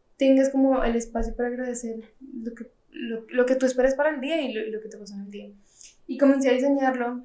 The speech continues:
pero ya tenía como, ¿qué? ¿Seis meses? ¿Siete meses? No sé. Em, pues luego nació, como que lo abandoné un poco, pero como que estaba ahí. Y luego de que nació fue como, "No, o sea, tengo que hacerlo". Tengo que hacerlo porque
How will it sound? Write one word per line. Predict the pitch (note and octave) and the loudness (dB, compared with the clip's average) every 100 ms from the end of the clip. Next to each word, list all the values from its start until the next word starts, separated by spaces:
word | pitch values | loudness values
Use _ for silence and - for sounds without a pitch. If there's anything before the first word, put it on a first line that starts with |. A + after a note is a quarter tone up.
| - | -6
pero | A3+ A3+ | -2 -2
ya | A3 | -2
tenía | A#3 A#3 | -6 -2
como, | C4 C4 B3+ - | 2 2 0 -8
¿qué? | - G3 _ | -20 -20 _
¿Seis | A3 A3 A3 | -10 -10 -10
meses? | A3+ C4 - _ _ | -12 -16 -20 _ _
¿Siete | - G#3+ | -20 -20
meses? | A3 A#3 | -20 -20
No | G#3+ G3+ | -20 -20
sé. | - - _ _ _ _ | -20 -20 _ _ _ _
Em, | - A3+ G#3+ G#3 G3+ G3 G3 F#3 - _ _ _ _ _ - _ | -2 0 0 -2 -2 -2 -4 -10 -18 _ _ _ _ _ -12 _
pues | A3+ | -4
luego | G#3+ G#3 | -4 -4
nació, | G#3+ B3 B3 B3 | -8 -4 -2 -2
como | A3 G#3 | -4 -8
que | G3 F#3+ - | -10 -14 -12
lo | A3 A3 | 0 2
abandoné | A3+ A3 G#3+ | 2 -2 -6
un | G#3+ G3 | -8 -2
poco, | C4+ C#4+ | -2 0
pero | D4+ B3+ | 0 0
como | A3+ | 0
que | A3 | -6
estaba | G#3+ G#3 G3 | -10 -10 -8
ahí. | G3+ G3+ - - - _ B3+ | -10 -12 -14 -20 -20 _ -4
Y | B3 | 0
luego | B3 A#3+ | 2 2
de | B3+ | 2
que | C4+ | 2
nació | D4+ C#4 - C#4 C#4 | -2 -4 -4 -4 -4
fue | B3+ | -6
como, | A3+ A#3+ A3+ A#3 _ G#3+ G3+ | -2 -2 -2 -8 _ -12 -4
"No, | A3 B3 - | -2 -2 -6
o | - | -12
sea, | A3+ G3 - | -12 -12 -6
tengo | A#3+ A#3 A#3+ A#3 | -4 -2 -4 -8
que | B3+ C4 | -2 -2
hacerlo". | - G3+ A#3+ A#3 - - _ - _ _ _ C4+ | -2 -4 -2 -2 -4 -14 _ -20 _ _ _ 0
Tengo | C#4 | 0
que | C#4+ | -2
hacerlo | D#4 E4 C4 | 0 2 2
porque | A#3 A3+ A3+ A3+ | -2 -6 -8 -12